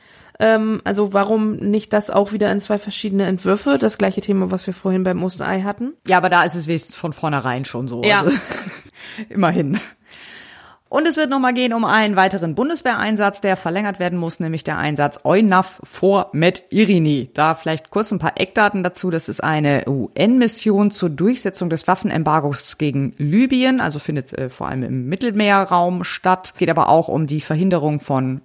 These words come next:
Speaker 2: Schleuseraktivitäten. Dieser Einsatz läuft seit Mai zweitausendzwanzig, geht also jetzt ins dritte Jahr oder soll ins dritte Jahr gehen.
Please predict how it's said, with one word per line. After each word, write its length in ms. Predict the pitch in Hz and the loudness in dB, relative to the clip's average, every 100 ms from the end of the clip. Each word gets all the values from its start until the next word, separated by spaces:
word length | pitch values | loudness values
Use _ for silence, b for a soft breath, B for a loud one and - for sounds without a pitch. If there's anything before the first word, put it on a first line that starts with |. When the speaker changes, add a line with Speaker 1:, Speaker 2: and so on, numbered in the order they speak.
| - | -10
Speaker 2:
Schleuseraktivitäten. 1300 | - 160 202 226 - - 226 214 220 220 220 247 - b b | 0 4 4 4 0 -2 -4 -4 -2 -4 -2 -2 -4 b b
Dieser 200 | - 175 | 0 2
Einsatz 320 | - 175 180 - | 4 4 0 2
läuft 240 | 160 160 | 0 0
seit 180 | 165 156 | -2 0
Mai 220 | 160 180 | 0 0
zweitausendzwanzig, 760 | - 160 147 127 - 208 240 208 | -2 -4 -4 -4 0 0 2 0
geht 160 | 196 | -2
also 200 | 101 147 | -2 -2
jetzt 320 | 151 147 - _ - | -2 -4 -8 _ -8
ins 180 | 147 - | -6 -2
dritte 300 | 156 180 160 | 0 0 0
Jahr 260 | 127 151 | 0 2
oder 160 | 185 139 | 2 2
soll 240 | 135 147 | 2 2
ins 180 | 165 151 | 2 -2
dritte 280 | - 143 147 | -6 -8 -6
Jahr 240 | 120 110 | -6 -6
gehen. 520 | 117 147 202 269 285 | -4 2 4 4 2